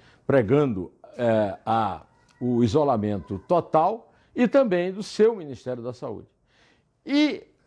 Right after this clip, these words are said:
a, seja recebendo os seus prosélitos, que gritavam amém, ridiculamente,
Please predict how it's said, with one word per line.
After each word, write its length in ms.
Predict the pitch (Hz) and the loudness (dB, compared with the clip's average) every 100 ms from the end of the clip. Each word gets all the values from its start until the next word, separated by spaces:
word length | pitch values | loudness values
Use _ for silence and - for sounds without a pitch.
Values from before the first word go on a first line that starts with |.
| _ _ - | _ _ -10
a, 200 | - 165 | -8 -6
seja 360 | - 262 214 | 2 2 2
recebendo 500 | 196 185 185 151 185 | -2 -2 -4 -4 -4
os 120 | 170 123 | -6 -6
seus 680 | 160 170 143 92 - - _ _ _ | -2 0 -2 -4 -14 -20 _ _ _
prosélitos, 1000 | 139 156 131 151 190 131 92 - 78 - - _ | -2 0 0 -2 -2 -2 -6 -12 -16 -18 -20 _
que 100 | 139 | 4
gritavam 600 | 139 123 165 147 165 160 | 6 6 4 2 0 2
amém, 640 | 165 165 170 180 165 107 - _ _ _ _ _ _ _ | 2 2 0 0 -2 -4 -12 _ _ _ _ _ _ _
ridiculamente, 1200 | 101 196 120 156 214 180 180 135 170 196 - - | 2 2 4 4 4 4 2 2 4 2 0 -10